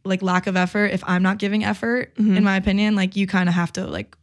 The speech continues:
Speaker 1: talk to talk to walk to walk. Like,
Speaker 2: Yeah.
Speaker 1: so I like to lead by example, and I'm also very loud, but, like, when I'm in practice, like, I'm gonna practice as hard as I play. Like, I'm going to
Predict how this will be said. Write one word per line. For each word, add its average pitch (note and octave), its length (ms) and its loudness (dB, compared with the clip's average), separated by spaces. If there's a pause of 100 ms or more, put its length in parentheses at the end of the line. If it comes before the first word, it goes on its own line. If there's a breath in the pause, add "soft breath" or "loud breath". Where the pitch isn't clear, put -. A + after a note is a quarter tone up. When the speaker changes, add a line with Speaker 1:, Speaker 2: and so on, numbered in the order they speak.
(280)
Speaker 1:
talk F#3 200 0
to - 80 -12
talk F3 260 -2
to G3+ 100 -6
walk - 260 -6
to G#3+ 60 -8
walk. - 520 -4 (160)
Like, F3+ 280 -8 (100)
Speaker 2:
Yeah. A#3 260 4 (440 soft breath)
Speaker 1:
so G3+ 580 -2 (720)
I G#3+ 180 4
like A#3+ 440 -2 (320)
to - 140 -2
lead F#3+ 520 2
by F#3 180 2
example, F3+ 680 0
and F#3 180 -2
I'm F#3 100 2
also F3+ 220 -4
very F#3 220 -6
loud, D2 520 -6
but, F3+ 320 -6 (640)
like, F#3 240 -4
when G3 160 0
I'm F#3+ 160 2
in F3+ 80 0
practice, G3 500 -2
like, F#3+ 120 -4
I'm F#3+ 100 0
gonna F#3 140 0
practice F3+ 380 0
as F#3 100 -6
hard F3+ 200 -4
as F3+ 80 -6
I F#3 200 -4 (120)
play. E3+ 460 -6
Like, F#3+ 100 -6
I'm F#3+ 220 -2
going F#3 240 0
to F#3+ 280 -4